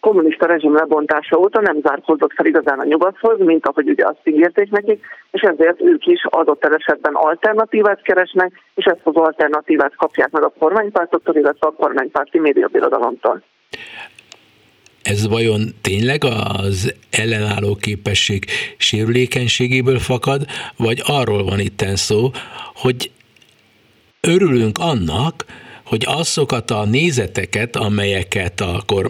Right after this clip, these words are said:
Speaker 2: mármint a kormány örül annak, hogy azokat a nézeteket, amelyeket ő val,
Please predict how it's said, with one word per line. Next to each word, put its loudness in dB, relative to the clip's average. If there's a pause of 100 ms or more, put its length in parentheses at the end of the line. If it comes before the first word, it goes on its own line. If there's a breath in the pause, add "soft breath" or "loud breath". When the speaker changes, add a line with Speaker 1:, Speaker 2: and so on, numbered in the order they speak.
Speaker 2:
mármint -4
a -4
kormány -2
örül 2
annak, -2
hogy -2
azokat -2
a -2
nézeteket, -2
amelyeket -2
ő 0
val, 0